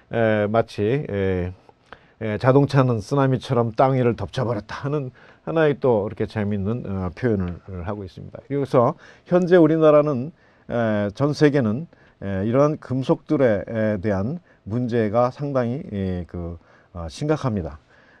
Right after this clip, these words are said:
에, 세계는 자원의 전쟁이라고 할 수 있을 정도로, 어, 서로, 어, 어, 자원을 확보하고자 하는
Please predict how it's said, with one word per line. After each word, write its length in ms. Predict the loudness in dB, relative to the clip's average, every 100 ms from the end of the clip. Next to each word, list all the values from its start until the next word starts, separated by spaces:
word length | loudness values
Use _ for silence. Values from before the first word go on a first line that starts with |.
| -4
에, 320 | -2 -2 -2 -6 -10
세계는 580 | -2 0 2 2 0 -4
자원의 460 | -4 4 4 6 2
전쟁이라고 720 | 0 0 0 2 4 4 2
할 80 | -4
수 120 | -6
있을 140 | -8
정도로, 520 | -6 -4 -2 -2 -4 -6 -14 _ _
어, 240 | -10 -8 -8
서로, 380 | -6 -2 -2 -2
어, 400 | -4 -2 0 -2 -4 _
어, 380 | -10 -8 -10 -14 _ _ _
자원을 440 | 2 4 6 4 0
확보하고자 640 | -2 2 2 2 -2 -2
하는 280 | -2 -2 -4